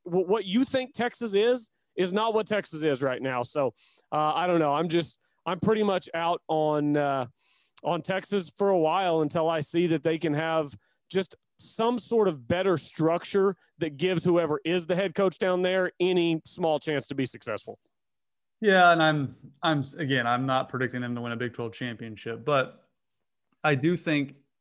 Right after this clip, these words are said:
Speaker 2: it's a beaten down fan base in that they've lost at least three conference games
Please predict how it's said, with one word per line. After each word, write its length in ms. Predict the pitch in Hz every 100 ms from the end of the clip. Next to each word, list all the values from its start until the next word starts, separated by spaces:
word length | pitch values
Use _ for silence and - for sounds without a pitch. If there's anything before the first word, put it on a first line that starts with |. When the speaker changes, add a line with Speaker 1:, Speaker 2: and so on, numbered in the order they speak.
| _ -
Speaker 2:
it's 140 | 139
a 40 |
beaten 360 | 123 139 151 127
down 300 | 123 127 131
fan 280 | 147 139 135
base 440 | 139 139 139 - -
in 160 | 131 123
that 340 | 120 120 - _ _ _ _ _ _ _ _ _ _ _ _ -
they've 160 | 156
lost 320 | 214 233 - - - _ -
at 120 | 139
least 480 | 135 160 185 - - _ _ _ -
three 180 | 147
conference 480 | 156 131 139 156 147
games 640 | 165 156 160 160 - -